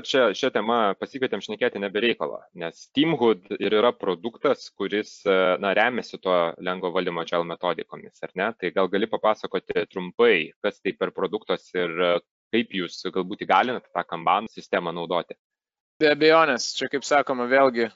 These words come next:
Speaker 2: tuo, kuo didžiuojasi ir, ir, ir garbė pasakot. Tai iš tikrųjų pradėjom pro-, Teamhood kaip produktą, e, pirmiausia todėl, kad be abejo, rinkoje yra iš ko rinktis, labai daug į-,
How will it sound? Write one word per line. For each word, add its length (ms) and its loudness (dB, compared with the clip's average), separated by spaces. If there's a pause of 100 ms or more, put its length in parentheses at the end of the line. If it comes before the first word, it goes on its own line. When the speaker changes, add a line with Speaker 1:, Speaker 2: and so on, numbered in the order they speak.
(160)
Speaker 2:
tuo, 160 2
kuo 160 2
didžiuojasi 640 0
ir, 140 -4
ir, 200 -4 (120)
ir 80 -6 (180)
garbė 400 2
pasakot. 480 0 (160)
Tai 200 0 (580)
iš 160 -6
tikrųjų 340 2
pradėjom 560 2 (720)
pro-, 180 -4
Teamhood 460 -4
kaip 180 -6
produktą, 600 2
e, 580 -2
pirmiausia 480 2
todėl, 400 4
kad 240 0 (160)
be 160 6
abejo, 400 4
rinkoje 400 0
yra 160 4
iš 160 0
ko 160 0
rinktis, 560 0
labai 320 0
daug 400 0
į-, 240 -2